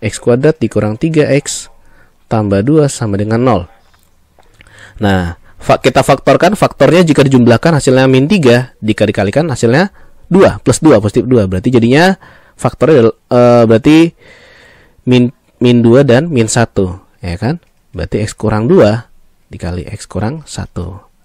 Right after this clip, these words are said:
Min dua tambah min satu, min tiga. Min dua kali min satu sama dengan dua, kan? Berarti jadinya X sama dengan dua,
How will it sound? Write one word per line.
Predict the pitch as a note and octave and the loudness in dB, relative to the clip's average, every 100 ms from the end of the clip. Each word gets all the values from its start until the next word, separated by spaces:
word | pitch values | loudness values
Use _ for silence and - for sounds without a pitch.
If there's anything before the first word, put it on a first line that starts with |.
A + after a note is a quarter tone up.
| _ _ _ _ _ - | _ _ _ _ _ -4
Min | A#2 | 0
dua | A2+ B2 | 4 4
tambah | B2+ B2 A#2+ | 4 2 2
min | A#2+ | 0
satu, | A#2 A2+ G3+ A#3+ | -2 -2 -2 -4
min | G#2 F#2+ | -8 -8
tiga. | F#2 - F2+ - | -6 -6 -6 -12
Min | - A2 | -8 -2
dua | A2 A2+ | -2 0
kali | G#2+ | -2
min | A2 | -2
satu | G#2+ G#2 F#3+ - | -4 -4 -6 -8
sama | - F#2+ | -10 -8
dengan | F2+ G#2 E3+ _ _ _ _ _ _ _ _ - | -6 -8 -10 _ _ _ _ _ _ _ _ -8
dua, | F2 E2 | -6 -4
kan? | G#2+ D#3+ | -6 -8
Berarti | D3 - A2 A2+ | -10 -10 -8 -4
jadinya | G2 G2 A#2 F3 F#3 _ _ _ _ _ _ - | -4 -2 -2 -2 -4 _ _ _ _ _ _ -12
X | G2+ - | -10 -8
sama | G#2+ F#2+ | -8 -6
dengan | F#2+ G2 | -6 -2
dua, | D#3 D3 A#2+ A#2+ | 2 2 2 -2